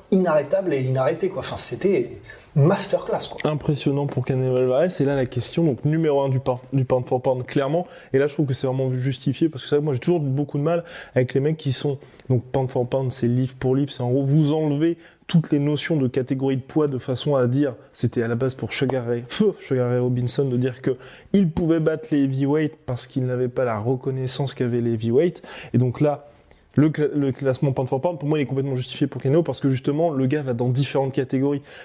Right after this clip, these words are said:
Speaker 2: Les mecs qui sont numéro un en pound for pound, qui sont toujours dans la même catégorie, bah, pff, voilà. Lui, il, il justifie vraiment ça. Et là, la question aujourd'hui, c'est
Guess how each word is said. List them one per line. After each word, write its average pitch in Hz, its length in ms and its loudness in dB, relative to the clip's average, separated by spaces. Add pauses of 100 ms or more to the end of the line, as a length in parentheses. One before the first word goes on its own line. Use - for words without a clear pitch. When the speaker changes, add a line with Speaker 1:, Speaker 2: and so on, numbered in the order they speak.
(120)
Speaker 2:
Les 135 80 6
mecs 170 180 4
qui - 120 -8
sont 165 160 0
numéro 151 320 2
un - 20 0
en 139 40 -2
pound 139 180 -2
for 143 160 -2
pound, 151 180 -2
qui - 80 -12
sont 131 100 -2
toujours 147 200 0
dans 135 100 0
la 131 60 0
même 131 80 -4
catégorie, 135 340 0
bah, 123 240 2
pff, - 420 -10
voilà. 139 260 2 (440)
Lui, 202 400 4
il, 156 240 2
il 151 80 4
justifie 175 600 0
vraiment 160 280 2
ça. 151 220 -2
Et 131 80 0
là, 160 80 2
la 175 120 -4
question 139 300 -6
aujourd'hui, 135 240 0
c'est 131 280 -2